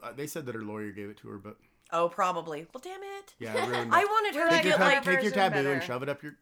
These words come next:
Speaker 1: Chad has
Speaker 3: Well
Speaker 1: been residing in Rex-, Rexburg ever since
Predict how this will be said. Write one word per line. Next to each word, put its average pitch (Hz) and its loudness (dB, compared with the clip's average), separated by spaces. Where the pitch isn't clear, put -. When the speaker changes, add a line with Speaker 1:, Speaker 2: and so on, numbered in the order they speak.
Speaker 1:
Chad 175 2
has 190 4
Speaker 3:
Well 156 -2
Speaker 1:
been 160 2
residing 151 0
in 160 -2
Rex-, 135 -2
Rexburg 117 -4
ever 127 -8
since 139 -6